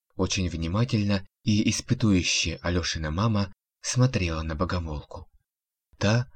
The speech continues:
вопрос восприняла серьёзно. Она вообще всё воспринимала серьёзно.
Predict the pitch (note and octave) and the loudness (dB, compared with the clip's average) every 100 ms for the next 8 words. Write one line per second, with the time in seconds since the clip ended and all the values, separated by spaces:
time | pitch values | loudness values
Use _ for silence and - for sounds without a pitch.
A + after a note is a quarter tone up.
0 | - E2 D#2 F2+ A#2+ C3 G2+ - F2+ E2 | -6 0 2 4 2 2 -2 -2 -2 -2
1 | E2 F#2+ G#2 F2+ D#2 C#2 - D2+ - _ | 0 0 0 -2 -2 -4 -6 -12 -14 _
2 | _ _ - G#2+ A2+ A#2+ A#2 - - E2 | _ _ 2 6 6 4 2 2 2 0
3 | - - F2 C#2+ C#2 E2 - F#2 F2 D#2 | 0 0 0 -2 -4 -6 -2 0 0 -2
4 | D2+ - E2 D2 C2 E2+ D#2+ | -2 -4 -4 -6 -8 -10 -12